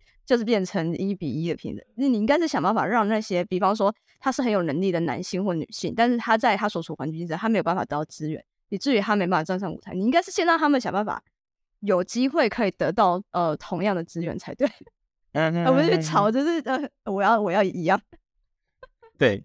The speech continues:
Speaker 2: 然后我觉得这个蛮有意思，就是比如说有，有能力的人，他可能站上去之后，展现出来之后，大家就会知道说，“哦，原来还是可以这样子的。”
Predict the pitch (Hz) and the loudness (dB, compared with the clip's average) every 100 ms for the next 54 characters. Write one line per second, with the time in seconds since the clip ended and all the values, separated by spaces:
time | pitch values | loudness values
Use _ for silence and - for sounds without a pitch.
0 | - 123 160 180 175 123 160 170 170 143 | -4 0 2 2 2 2 2 2 2 4
1 | 120 123 101 104 135 117 117 175 170 117 | 4 2 0 -2 -6 -4 -2 0 0 0
2 | 113 143 127 107 113 110 120 143 123 104 | 2 4 4 2 2 2 2 2 0 -2
3 | 120 123 120 92 80 _ _ _ - 139 | -2 -4 -2 -6 -8 _ _ _ 0 0
4 | 139 131 139 117 110 123 110 107 101 85 | 0 0 0 0 0 0 -2 -2 -4 -2
5 | 127 127 123 104 85 101 117 135 127 117 | -2 -2 0 -2 -2 -4 -2 0 0 2
6 | 127 123 120 117 123 165 226 214 196 147 | 0 0 -2 -4 -2 2 4 4 4 2
7 | 135 135 - - 123 101 147 147 120 - | -2 -4 -8 -4 -4 0 2 2 0 -4
8 | 90 - | -10 -12